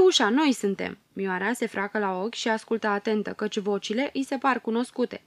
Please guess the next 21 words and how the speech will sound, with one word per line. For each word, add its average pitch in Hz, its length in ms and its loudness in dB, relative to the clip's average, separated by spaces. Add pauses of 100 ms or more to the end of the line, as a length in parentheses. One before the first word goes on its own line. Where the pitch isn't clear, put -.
(200)
Gândurile 339 600 4
îi 269 120 0
sunt 240 260 -2
încălcite, 233 640 -2
se - 140 -8
uită 214 260 0
în 190 120 -2
jur 208 240 -2
cu 220 100 -2
luarea 208 340 0
minte 202 280 -2
și 294 160 -2
nu 302 120 2
vede 269 360 0
nici 277 260 2
urmă 254 340 2
de 185 140 -4
domnitorul 196 600 -2
Brâncoveanu, 202 680 0
nici 202 260 -4
curteni, 240 540 -2